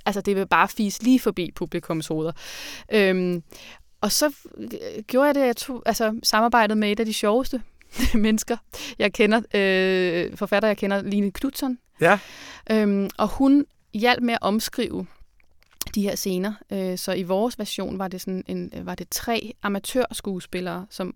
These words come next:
Speaker 1: egentlig optrådte som maskotter i deres, øh, <laughs> professionelle liv, øh, som skulle, som skulle opføre det her stykke. Og... Øh, det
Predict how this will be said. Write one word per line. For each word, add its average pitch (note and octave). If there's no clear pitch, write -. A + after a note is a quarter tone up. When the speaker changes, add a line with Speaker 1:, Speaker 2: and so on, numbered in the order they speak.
Speaker 1:
egentlig G3
optrådte F3+
som F3+
maskotter F3+
i G3+
deres, F#3
øh, F3+
<laughs> E3
professionelle A3+
liv, C#4+
øh, G#3+
som G#3+
skulle, G#3
som G#3
skulle G3+
opføre G3
det F#3
her F3+
stykke. D#3+
Og... F3+
Øh, E3
det A#3+